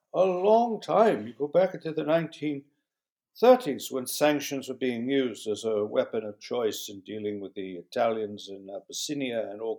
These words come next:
kinds of other problems, they have usually had paradoxical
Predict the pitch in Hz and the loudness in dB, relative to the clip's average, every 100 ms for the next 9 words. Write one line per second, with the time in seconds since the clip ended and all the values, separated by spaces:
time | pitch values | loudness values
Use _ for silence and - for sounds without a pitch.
0 | - 104 101 98 107 104 95 - _ _ | -6 -6 -6 -6 -2 -2 -4 -10 _ _
1 | _ _ _ _ 131 117 92 85 - _ | _ _ _ _ -2 0 -2 -14 -20 _
2 | - - _ _ _ _ _ _ _ _ | -20 -20 _ _ _ _ _ _ _ _
3 | _ _ _ _ - 180 185 175 202 180 | _ _ _ _ 8 10 10 6 4 2
4 | 226 214 240 214 175 185 170 165 160 147 | -2 -4 0 2 4 2 0 0 0 2
5 | 131 - - - 143 147 | 0 -2 -14 -6 -4 -4